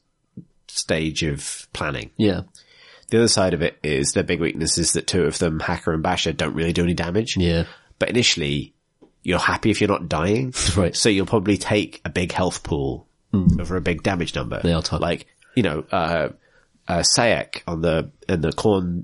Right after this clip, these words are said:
Speaker 1: team does loads of damage, but he has three health.
Speaker 2: Hmm.
Speaker 1: So most people probably early impression of him is that, like, "Oh, he sounds, oh, he's gone."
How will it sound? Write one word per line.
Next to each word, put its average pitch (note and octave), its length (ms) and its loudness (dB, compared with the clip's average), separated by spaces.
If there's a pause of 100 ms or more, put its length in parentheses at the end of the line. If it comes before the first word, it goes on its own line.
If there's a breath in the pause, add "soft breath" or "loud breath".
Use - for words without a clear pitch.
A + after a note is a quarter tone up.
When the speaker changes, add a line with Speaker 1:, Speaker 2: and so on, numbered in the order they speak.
Speaker 1:
team D2 240 0
does D#2 160 -2
loads G#2+ 160 4
of E2+ 40 -6
damage, F2 520 -2 (280 soft breath)
but - 120 -2
he A#2 80 4
has A#2+ 160 2
three - 180 -6
health. D#2+ 360 -2
Speaker 2:
Hmm. F2+ 360 4
Speaker 1:
So F#2 540 2
most G#2 240 0
people F#2 320 -2 (220)
probably F#2+ 220 2
early F2+ 260 2
impression F2 400 -2
of D#2+ 60 0
him A2 200 2
is D#2+ 160 0
that, - 140 -2
like, D#2+ 440 0
"Oh, C#3 140 6
he C#3 160 4
sounds, D#3 380 2
oh, A#2+ 100 4
he's G2+ 100 2
gone." F#2+ 360 0